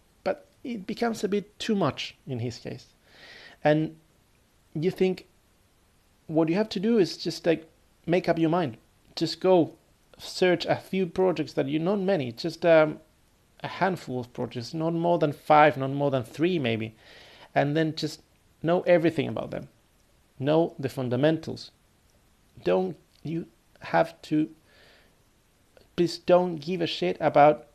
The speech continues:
the news. Just think about the fundamentals of that. Um, and that's something that, uh, maybe it's for another episode as well, but just, like, think it as a, as a company. So if a project doesn't have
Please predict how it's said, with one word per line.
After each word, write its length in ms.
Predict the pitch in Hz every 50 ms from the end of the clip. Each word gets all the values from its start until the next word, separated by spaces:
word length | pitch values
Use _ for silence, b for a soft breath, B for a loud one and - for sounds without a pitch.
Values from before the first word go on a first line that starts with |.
| _ _ _ _ _ _ _ -
the 140 | 131 135
news. 500 | 135 151 170 175 160 123 - - - - - _ _ _ _ _ _
Just 280 | - 151 - - - _ _ _ _ _ _ _ _ _ _ _ _ _ _ _ _ _ _ _ _ _ _ _ _ _ _ _ -
think 260 | - - 165 160 156
about 400 | 156 131 139 135 135 135 - -
the 80 | 120 117
fundamentals 720 | - 139 131 127 123 120 139 156 165 156 151 120 107 110
of 140 | 107 104 -
that. 200 | - - - - _ _ _ b b b b b b b b b b b b 131
Um, 500 | 123 123 123 123 123 120 123 123 123 - _ _
and 100 | - 135
that's 180 | 127 180 180 -
something 460 | - 208 202 190 - 190 180 170 160
that, 160 | 151 151 147
uh, 280 | 147 143 139 143 143 143 156 156 - _ _ _ _ _ _ -
maybe 240 | 180 170 170 170 160
it's 120 | 151 - -
for 140 | - 147
another 300 | 135 135 139 147 147 156
episode 400 | 151 147 - 139 - 147 135 123
as 120 | 127 123 -
well, 140 | 156 147 127
but 160 | - 135 117
just, 240 | - 160 - - -
like, 200 | 175 160 160 - _ _ _ _ _ -
think 300 | - - 185 196 185 -
it 60 | 175
as 160 | 160 147 - 151
a, 60 | 147
as 180 | 143 139 - -
a 40 | 143
company. 480 | - 165 196 196 - 147 127 120 117 - _ _
So 340 | _ - - 160 151 151 151 -
if 180 | - 151 -
a 80 | 202 185
project 380 | 190 - 202 196 165 160 135 139
doesn't 260 | 160 156 160 175 160
have 320 | 127 131 143 139 - -